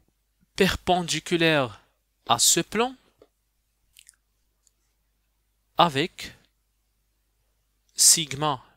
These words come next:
perpendiculaire à E Z, cela implique que P phi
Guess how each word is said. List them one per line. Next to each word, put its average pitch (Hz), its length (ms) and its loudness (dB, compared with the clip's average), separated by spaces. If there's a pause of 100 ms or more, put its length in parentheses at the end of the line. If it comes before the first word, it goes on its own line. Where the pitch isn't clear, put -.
(280)
perpendiculaire 127 1080 -6
à - 180 -20
E 151 60 -6
Z, 180 480 -4 (800)
cela 196 560 0 (160)
implique 202 680 -4 (1120)
que 180 280 0 (640)
P 208 140 -2
phi 214 380 -4